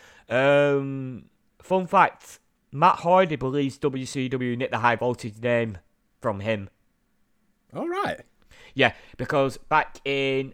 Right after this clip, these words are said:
Speaker 1: do you know of Omega?
Speaker 2: Uh,
Speaker 1: Oma-,
Speaker 2: the
Speaker 1: Omega is the
Speaker 2: promotion.
Speaker 1: ter-, yeah, Omega is the territory that Matt Hardy and Jeff Hardy started.
Speaker 2: Yeah.
Speaker 1: It's where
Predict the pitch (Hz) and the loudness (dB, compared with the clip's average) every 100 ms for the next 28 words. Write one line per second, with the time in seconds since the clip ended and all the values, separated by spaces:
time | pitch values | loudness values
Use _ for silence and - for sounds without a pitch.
0 | - 147 160 160 160 160 147 135 135 156 | -16 -8 -4 -2 0 -2 -4 -4 -4 -4
1 | 180 _ _ _ _ _ _ - - _ | -6 _ _ _ _ _ _ -20 -20 _
2 | _ _ _ _ _ 139 135 131 127 135 | _ _ _ _ _ 2 4 4 2 2
3 | 147 - _ _ _ 113 98 113 131 151 | 2 2 _ _ _ -20 -20 -8 -4 4
4 | 156 143 147 147 - 156 156 - _ _ | 4 6 4 2 -2 -2 -2 -2 _ _
5 | _ - 135 135 156 151 147 127 120 147 | _ -4 -2 0 2 2 0 -6 -4 -2
6 | 139 147 135 139 139 135 95 127 123 127 | 0 -2 -4 0 -2 -2 -6 -2 -2 -2
7 | 117 123 127 120 117 - 120 127 117 78 | -6 -6 -2 -4 -4 -4 -4 -2 -4 -6
8 | - 123 120 | -2 0 0